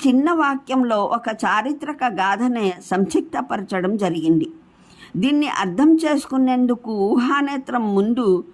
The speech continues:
ఒక దృశ్యాన్ని తీసుకురండి. ఫిరౌన్ ఆ రోజుల్లో ప్రపంచంలోని అతి గొప్ప సంస్కృతి నాగరికతల కేంద్రానికి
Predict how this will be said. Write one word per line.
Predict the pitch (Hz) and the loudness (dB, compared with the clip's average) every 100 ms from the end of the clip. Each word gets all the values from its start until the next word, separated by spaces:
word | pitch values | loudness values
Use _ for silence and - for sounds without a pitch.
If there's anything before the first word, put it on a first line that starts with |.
| - _ - | -20 _ -8
ఒక | 220 226 | -4 -2
దృశ్యాన్ని | 190 196 - 247 285 285 254 | -2 -4 -6 -4 -2 2 0
తీసుకురండి. | 226 202 - 160 185 170 165 160 160 - _ _ - - - | 0 -4 -2 -4 -2 2 4 4 0 -10 _ _ -20 -12 -2
ఫిరౌన్ | 214 254 320 320 320 | 0 2 0 -2 0
ఆ | 262 | 0
రోజుల్లో | 226 214 220 262 269 226 185 | 0 -4 -4 -2 0 -2 -2
ప్రపంచంలోని | - 202 233 285 294 285 285 277 262 - | -4 -4 0 0 0 2 2 2 0 -2
అతి | - - | -4 -4
గొప్ప | 233 294 - 247 | -6 -6 -4 -4
సంస్కృతి | - 190 196 - 294 277 302 277 | -2 -2 -2 -2 -4 -4 -2 0
నాగరికతల | 262 240 233 226 233 226 208 | 0 -2 -4 -6 -6 -4 -4
కేంద్రానికి | 196 180 185 208 226 226 226 202 185 175 | -2 -2 -2 -2 -2 -2 -4 -2 0 0